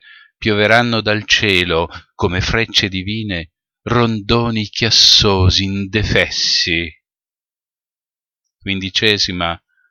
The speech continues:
primavera italiana, dopo il rientro da nordici lidi, distanti non tanto,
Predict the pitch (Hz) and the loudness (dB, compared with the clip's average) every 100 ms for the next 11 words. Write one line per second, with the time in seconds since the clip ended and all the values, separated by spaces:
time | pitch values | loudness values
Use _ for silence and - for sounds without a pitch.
0 | _ _ - 92 92 92 95 98 92 92 | _ _ -8 -6 -4 -4 0 0 0 -4
1 | - 90 90 82 80 78 76 76 76 _ | -4 -6 -2 0 0 -2 -4 -6 -8 _
2 | _ _ _ - 98 - 92 85 90 90 | _ _ _ -4 -4 -2 -6 -8 -6 0
3 | 90 87 82 - 85 80 76 _ _ _ | 0 0 -4 -8 -4 -2 -4 _ _ _
4 | 92 90 101 104 98 85 90 - - 87 | -4 0 2 2 0 -4 -6 -4 -4 -4
5 | 95 90 82 85 95 - 123 117 117 - | -4 -2 -4 -2 0 2 4 2 0 -6
6 | 107 98 95 101 104 - _ 127 104 90 | -4 -2 0 -2 -2 -6 _ 0 0 -2
7 | 82 - 85 | -6 -2 0